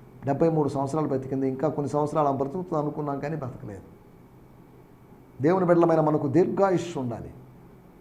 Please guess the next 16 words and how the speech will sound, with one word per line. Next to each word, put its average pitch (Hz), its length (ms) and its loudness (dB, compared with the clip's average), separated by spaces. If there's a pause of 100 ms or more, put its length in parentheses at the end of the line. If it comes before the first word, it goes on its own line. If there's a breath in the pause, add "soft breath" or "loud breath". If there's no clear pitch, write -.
(920)
దీర్ఘాయుష్షు 214 800 10
కలిగి 214 440 6
ఉన్నప్పుడు 202 800 4
ఆరోగ్యము, 208 760 10
బలము 226 260 10
కూడా 214 300 8
ఉండాలి. 170 380 6 (560 soft breath)
దీర్ఘాయుష్షు 226 540 8
ఉండి 226 340 4 (240)
రోగశేయి 220 580 8
కతుక్కొని 226 520 6
పోయి, 220 280 8
రోగశేయిలు 220 500 8
నాలుగైదు 214 420 10
సంవత్సరాలు 214 420 6
ఉండి 214 400 0